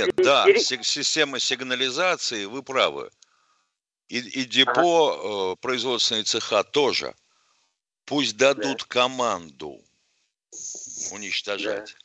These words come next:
Speaker 2: Да.
Speaker 1: А пока
Speaker 2: Всё
Speaker 1: получается,
Speaker 2: правильно.
Speaker 1: что это инициатива,
Speaker 2: А.
Speaker 1: это инициатива командиров, типа Суровикина и командующих. А так, может, и по
Speaker 2: Мгм.
Speaker 1: ушам дадут за то, что разрушил железку.
Speaker 2: Да,
Speaker 1: Это же
Speaker 2: правильно.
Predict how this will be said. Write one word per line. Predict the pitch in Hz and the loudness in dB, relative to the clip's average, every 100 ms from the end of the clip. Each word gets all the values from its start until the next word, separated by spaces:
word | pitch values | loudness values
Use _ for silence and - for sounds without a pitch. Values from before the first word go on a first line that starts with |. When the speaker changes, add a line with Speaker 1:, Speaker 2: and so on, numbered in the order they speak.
| - - - | -12 -8 -4
Speaker 2:
Да. | 92 | -2
Speaker 1:
А | |
пока | - 117 170 170 | 0 0 0 -4
Speaker 2:
Всё | |
Speaker 1:
получается, | - 117 117 - - 87 | -2 -4 -2 6 6 8
Speaker 2:
правильно. | 156 160 165 | 8 8 8
Speaker 1:
что | 165 | 4
это | 131 135 123 | 2 0 -2
инициатива, | 117 - 127 123 123 131 113 | -2 0 2 2 0 2 2
Speaker 2:
А. | - - | 2 -2
Speaker 1:
это | 104 117 | -4 -8
инициатива | 117 107 120 117 - 127 113 95 _ _ _ | -8 -6 -2 -2 -2 0 0 0 _ _ _
командиров, | - 117 123 107 95 73 - | -6 -2 -2 -2 -2 -2 -6
типа | 90 92 | -8 -4
Суровикина | 90 107 104 110 87 - 65 | -4 -2 -4 -2 -4 -6 -12
и | 69 69 | -12 -6
командующих. | 98 98 76 62 57 - - - - _ _ _ - | -4 -4 -6 -8 -8 -6 -6 -12 -20 _ _ _ -6
А | 107 | -2
так, | 156 147 | -2 -2
может, | 143 135 143 | -6 -4 -6
и | |
по | - 151 | -6 -2
Speaker 2:
Мгм. | |
Speaker 1:
ушам | - 123 87 78 | 0 2 0 0
дадут | 87 85 76 | -2 -2 -4
за | 92 | -4
то, | 95 90 | -2 -6
что | - 78 67 69 | -8 -10 -8 -4
разрушил | 90 104 98 90 67 73 | -2 -2 -4 -8 -10 -6
железку. | 87 95 - - - _ - - - - - - - - - _ _ _ - | -4 -4 -4 -8 -18 _ -20 -20 -20 -20 -18 -18 -20 -20 -20 _ _ _ -4
Speaker 2:
Да, | 110 | 0
Speaker 1:
Это | 113 | 0
же | 135 139 | 0 0
Speaker 2:
правильно. | 143 | 2